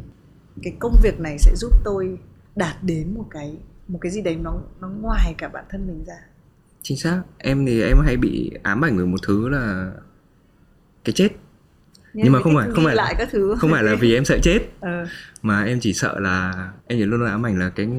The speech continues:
Speaker 2: cái ngày, nếu mà cái ngày này nó đến á, thì em có để lại được một cái gì hay không. Nhỏ bé thôi cũng được,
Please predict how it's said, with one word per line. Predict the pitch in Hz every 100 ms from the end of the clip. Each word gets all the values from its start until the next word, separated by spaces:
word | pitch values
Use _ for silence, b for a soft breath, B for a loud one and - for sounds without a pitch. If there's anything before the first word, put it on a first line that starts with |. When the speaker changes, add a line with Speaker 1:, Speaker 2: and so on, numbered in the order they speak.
| 123
Speaker 2:
cái | 117
ngày, | 123 120
nếu | 117
mà | 135
cái | 131
ngày | 131
này | 113
nó | 104
đến | 107 107
á, | 135 147
thì | 107
em | 90 110 110
có | 95 95 104 117 143 - - -
để | 95
lại | 80
được | 98
một | 95
cái | 104
gì | 123
hay | 104
không. | 104 113 110 _ _ _ _ _ _ _ _ _ -
Nhỏ | 117
bé | 92 101
thôi | 151
cũng | 127 147
được, | 127